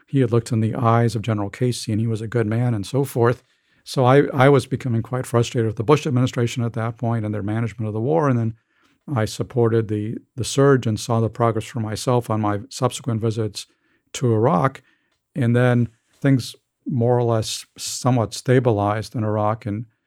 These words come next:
two thousand seven, two thousand and eight.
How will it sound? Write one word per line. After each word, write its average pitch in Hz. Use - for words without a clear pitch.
two 123
thousand 110
seven, 110
two 120
thousand 104
and -
eight. 123